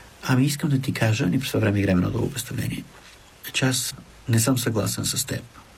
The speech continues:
Викам: „Чудесно, имаш право да не си съгласен, не възразявам.“ И аз напускам школата. Тук правя пауза, защото <laughs> представлението, което играем,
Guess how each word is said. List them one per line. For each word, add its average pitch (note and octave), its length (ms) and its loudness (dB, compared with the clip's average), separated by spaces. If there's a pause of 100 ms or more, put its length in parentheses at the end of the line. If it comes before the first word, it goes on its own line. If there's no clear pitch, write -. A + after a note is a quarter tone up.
(140)
Викам: - 340 -8
„Чудесно, - 520 -6 (360)
имаш A2 180 -6
право F#2+ 220 0
да F#2 80 -2
не G2+ 80 -4
си - 140 -6
съгласен, - 460 -6
не A#2 80 2
възразявам.“ G2 680 0 (840)
И C#3+ 140 2
аз C3+ 240 2
напускам A#2 560 2
школата. - 440 -2 (640)
Тук - 100 -4
правя G2+ 240 0
пауза, F#2 400 2
защото B2 540 -2 (300)
<laughs> - 340 -12
представлението, A2 380 2
което A2+ 220 0
играем, A2 220 2